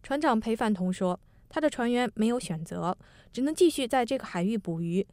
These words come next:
因为这是他们唯一的生路，而且也没有其他办法偿还造船贷款。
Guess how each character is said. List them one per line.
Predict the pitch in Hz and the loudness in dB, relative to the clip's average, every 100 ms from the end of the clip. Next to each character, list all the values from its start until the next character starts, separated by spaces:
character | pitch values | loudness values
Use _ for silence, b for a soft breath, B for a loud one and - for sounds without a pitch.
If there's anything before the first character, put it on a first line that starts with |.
| b b b | b b b
因 | 254 | 4
为 | 254 | 6
这 | 247 | 6
是 | 233 214 | 2 0
他 | 226 | 0
们 | 220 208 - | 2 0 -2
唯 | 175 | -2
一 | 180 214 | -2 -4
的 | 180 | -4
生 | - 240 277 | -4 -4 -2
路， | 294 - b b b | -2 -4 b b b
而 | 294 | -2
且 | - 285 | 2 2
也 | 254 | 2
没 | 240 | 0
有 | 302 | 2
其 | 262 - | 0 -4
他 | 294 | -4
办 | 294 277 208 | -2 0 -2
法 | 190 160 - b b | -2 -6 -10 b b
偿 | 208 220 | -4 -4
还 | 233 196 202 | 0 -2 -2
造 | - 240 | -4 -4
船 | 185 175 175 | -4 -4 -6
贷 | 180 165 | -4 -8
款。 | - 160 | -10 -12